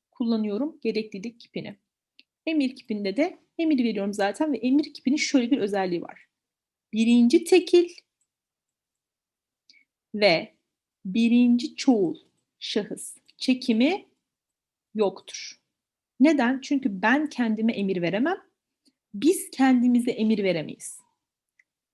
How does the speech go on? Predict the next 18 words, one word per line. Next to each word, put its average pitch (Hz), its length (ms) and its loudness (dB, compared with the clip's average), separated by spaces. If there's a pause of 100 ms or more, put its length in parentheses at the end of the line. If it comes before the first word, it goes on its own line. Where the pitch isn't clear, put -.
Birinci 294 340 8
tekil 262 360 -2
ve 220 160 0
birinci 240 260 2
çoğul 202 260 -2
şahıs 220 480 -4 (300)
ekinin 208 640 -6
çekimi 240 600 -6 (140)
yok. 202 400 -4 (220)
Sadece 247 520 0
iki, - 360 -2
üç - 400 0 (520)
tekil 220 360 -2
ve 190 120 -6
çoğul 240 400 0
şahıslarda 202 720 -6
çekimimiz 202 560 -6
var. - 320 -20